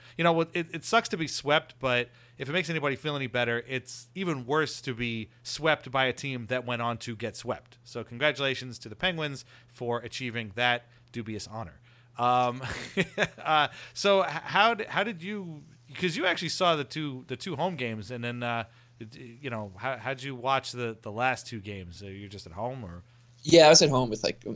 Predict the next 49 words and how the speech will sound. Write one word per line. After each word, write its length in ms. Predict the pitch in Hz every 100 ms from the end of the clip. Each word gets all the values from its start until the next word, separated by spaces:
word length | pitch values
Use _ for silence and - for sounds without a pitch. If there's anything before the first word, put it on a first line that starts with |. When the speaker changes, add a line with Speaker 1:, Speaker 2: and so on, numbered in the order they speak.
| -
Speaker 2:
with 160 | - -
my, 200 | 110 110
uh, 200 | 104 123 - - - -
my 100 | -
dad 280 | 107 139 139
and 60 | 107
my 100 | -
brother 400 | - 175 147 139
and 200 | 117 - - - - -
my 60 | 139
family, 400 | 185 175 165 147
and, 180 | 139 - - _ _ - 175
uh, 300 | 165 151 165 - - -
it, 160 | 190 208
it 140 | 180 180
became, 460 | 175 175 147 127 - - - - - -
I 100 | 120
thought, 240 | 117 -
pretty 220 | 123 -
obvious 480 | 107 113 117 107 -
in, 320 | 113 104 107 - _ _ _
uh, 280 | 127 92 85 -
game 220 | 127 110
three 400 | - 127 127 143
that 340 | 127 80 - - _ _ _ _ _ - -
even 200 | 151 135
if 80 |
the 140 | 131 123
Islanders 420 | 123 123 120 120
had 260 | 120 110 - - _ _ _ _ _ _ _ -
kind 220 | 151 139
of 80 | 131
just 220 | 131 -
kept 180 | 143 -
responding, 500 | - - 113 127 208
'cause 120 | 170
they 80 | 117
responded 500 | - - 127 131 127
decently 500 | 127 131 156 143 139
in 120 | 107
terms 260 | - 117 113
of 60 |
scoring 400 | - - 113 131
in 40 | 135
that 140 | 139
game, 200 | 156 135
it 80 | 107
wa-, 100 | 120
like, 240 | - 104